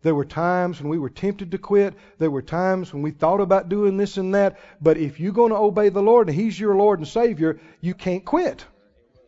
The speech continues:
You can't just change and do what you wanna do and change to be changing. We live in a society where, you know, people are moving around a lot more than they used to. And people just change to be changing,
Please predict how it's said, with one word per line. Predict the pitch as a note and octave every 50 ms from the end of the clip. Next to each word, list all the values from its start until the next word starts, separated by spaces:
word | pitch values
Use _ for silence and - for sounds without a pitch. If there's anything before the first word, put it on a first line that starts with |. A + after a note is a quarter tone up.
| _ _ _ _ _ _ _
You | - F#3
can't | F#3 - A3 A#3+ C#4 D4 A#3
just | A3 B3 A3 - -
change | A#3 A3+ A#3 C4 C4+ G#3+
and | B3+ B3 A3+
do | A#3+ B3
what | A#3+ A#3 A#3 -
you | A3+ A3
wanna | A3 G#3+ G#3+ G#3+ A3
do | B3+ D4+ D#4+ C#4
and | A3+ F3
change | - G3 G3+ G#3+ A3+ G#3 -
to | A3+
be | G#3+ G3+ B3 -
changing. | - C#4 D4+ D#4+ D4+ A#3 G#3+ C3+ - - - -
We | - G3+ D#4+ G#4
live | A4 G4 F#4+ G4 G4 F#4 F4 D4+ A3
in | - C4 C4+ C4+
a | B3+
society | - - A#3 - - D4 C#4+ C#4 C4+ A3+ C3+ A2 F#2+ E2 - _ _ _ _ _ _ _ _ _ _ _ _ _ _ _ _ _ _ _ _ _ - - _ _ _ _ _ _ _ _
where, | - - C4+ C#4+ C4 A#3 G3 -
you | F#3+ A#3+
know, | B3+ B3
people | A#3+ - C#4 D#4+ - A3+ A3 G#3
are | G#3
moving | G#3 B3 D4 C#4+ A3 A3+ A3
around | G#3+ A3 B3+ C#4+ C#4 B3 G3+
a | F3+
lot | E3+ F3 -
more | F3 E3+ E3+
than | D3+ C3+ D3 C#3+
they | C3+ C3
used | B2+ C3+ B2+ A2+ - -
to. | B2+ - - _ _ _ _ _ _ _ _ _ _ _ _ _ _ _ _
And | - A#3 -
people | D4 G4 G#4 G4+ G#4+
just | C#4 E4 - -
change | - D#4 D#4 D#4 D4+ C4 -
to | - A3+
be | G3 B3 A#3
changing, | - - F#4+ A4+ G#4+ F#4 - D3 C3+ -